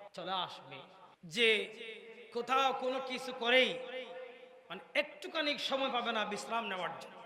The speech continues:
সংসার বেড়ে যাবে, ঝামেলা বেড়ে যাবে, এই ব্যস্ততা, এই ব্যস্ততা, অনেক রকমের মানুষের সময় আসে, আসে না? এই ব্যস্ত সময় আসার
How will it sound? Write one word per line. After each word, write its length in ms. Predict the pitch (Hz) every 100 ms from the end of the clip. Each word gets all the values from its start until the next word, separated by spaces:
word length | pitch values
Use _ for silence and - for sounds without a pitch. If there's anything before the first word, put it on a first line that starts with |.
| - -
সংসার 300 | 208 202 185 180
বেড়ে 160 | 185 190
যাবে, 200 | 180 180 170 - -
ঝামেলা 320 | 175 196 190 180
বেড়ে 140 | 180 190 180
যাবে, 220 | 175 165 156 - - 180
এই 80 | 220 196
ব্যস্ততা, 460 | 190 - 185 185 175 185
এই 80 | 208
ব্যস্ততা, 500 | 190 - 180 175 185 170 - - - - - - - 214
অনেক 240 | 254 330 320 294
রকমের 440 | 262 254 240 220 180 - - - - -
মানুষের 420 | 208 208 214 202 180 -
সময় 280 | 208 190 175 151
আসে, 200 | - 156 170 - - - - - _ _ _ -
আসে 180 | 170 233
না? 60 | 277 403 - - 202 226 302
এই 100 | 381 370
ব্যস্ত 320 | 330 - 381 294 240
সময় 340 | 247 247 233 202 - 196
আসার 260 | 196 190